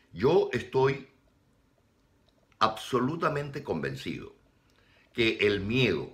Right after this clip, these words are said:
de los canales de televisión como Venevisión, Televen, eh,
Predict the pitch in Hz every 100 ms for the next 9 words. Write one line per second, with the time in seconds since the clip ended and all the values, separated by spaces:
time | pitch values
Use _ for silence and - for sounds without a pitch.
0 | - 90 90 - 80 82 113 131 - 85
1 | 78 65 - 98 98 104 90 87 - -
2 | 71 82 76 67 - 95 80 - - _
3 | _ _ _ _ - 92 85 76 92 87
4 | 67 - - _ _ _ _ - 87 85
5 | 82 78 76 73 71